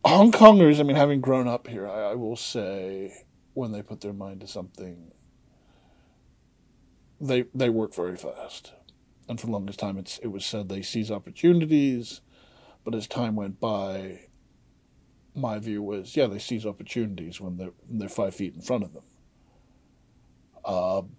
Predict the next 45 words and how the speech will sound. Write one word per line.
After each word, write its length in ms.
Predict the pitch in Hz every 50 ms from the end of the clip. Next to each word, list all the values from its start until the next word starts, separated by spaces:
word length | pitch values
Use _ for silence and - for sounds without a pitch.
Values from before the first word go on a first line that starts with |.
| _ _
but 180 | - 120 - -
there's 220 | 131 117 117 113
very 280 | 110 - 131 120 110 113
little 540 | 113 123 107 104 98 87 78 - - - - _ _ _ _ _ _ _ 160
low-hanging 600 | 131 120 120 113 110 107 113 107 101 92 90 87
fruit 380 | - - - 165 151 107 90 -
because 240 | - 95 - 98 -
Hong 180 | - 113 110
Kong 240 | 107 - 117 104 101
is 140 | 101 95 92
no 100 | 101 98
longer 300 | 95 92 92 90 92 90
a 40 | 87
virgin 380 | 87 85 78 76 - - 73
territory. 600 | 80 - 123 120 110 92 - - - - - - - _ _ _ _ _ - - - - - _ - - _ - _ _ _ - -
Uh, 340 | - 76 78 90 92 90 85 78 - - - _ _ _ _ _ _ _ _ _ _ _ _ _ _ _ _ _ _
one 300 | - 143 139 143 147 143
has 220 | 139 135 131 - -
to 60 | -
be 200 | 113 120 113 110
in-, 140 | 107 107 127 147 -
innovative. 420 | 147 143 139 127 110 101 90 90 92
One 120 | 101 95
has 180 | 104 101 98 -
to 80 | -
be 80 | 92 98
creative. 440 | - - - 120 113 110 104 92 82
You 120 | 95 107
have 140 | 110 104 -
to, 160 | - 95 - - - - - - - - - _ _
you 160 | - 123 123
have 140 | 117 117 -
to 120 | - 113 - -
earn 340 | 127 127 123 123 120 110
your 160 | 107 110 104 98
keep. 640 | - - - - 147 127 107 92 - - _ - - - - - - _ -
You 100 | 120 110
have 80 | 101 -
to 100 | - - -
earn 200 | 123 117 113 107
your 140 | 107 107 104
position 500 | - - 107 110 107 101 - - - 104
at 80 | 92
the 80 | 95 98
table. 640 | 95 - - 127 131 123 110 95 90 78 73 -